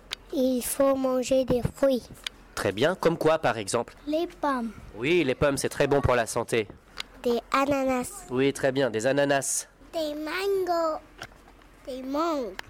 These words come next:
Speaker 2: Oui, voilà, des mangues. Voilà, les fruits, c'est très bon. Donc, des fruits et quoi d'autre, les enfants ?
Speaker 1: Il faut manger beaucoup de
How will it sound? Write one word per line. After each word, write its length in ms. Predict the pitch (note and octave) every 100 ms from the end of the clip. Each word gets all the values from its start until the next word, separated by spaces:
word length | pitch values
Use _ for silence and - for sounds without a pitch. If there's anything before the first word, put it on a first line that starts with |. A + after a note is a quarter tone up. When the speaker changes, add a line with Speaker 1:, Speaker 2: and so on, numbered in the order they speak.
| -
Speaker 2:
Oui, 260 | B2+ B2 A#2+
voilà, 240 | A2 G#2
des 140 | F#2+ G2
mangues. 340 | G#2+ G#2 F#2 - - - - - - -
Voilà, 180 | B2 A2+
les 100 | C#3
fruits, 220 | - G#3
c'est 120 | F#3
très 180 | - F3+
bon. 180 | C3 G#2+
Donc, 240 | A#2+ A#2 - -
des 140 | D3+
fruits 440 | E3 E3+ F#3+ B3 -
et 120 | F3
quoi 180 | F3 F#3+
d'autre, 280 | E3+ E3 D3
les 140 | B2
enfants ? 260 | A#2+ - D#2+ - - -
Speaker 1:
Il 100 | C4
faut 180 | B3+
manger 580 | B3+ B3+ C4 C4+ C4 D#4 - - -
beaucoup 440 | - C#4 - -
de 60 | E4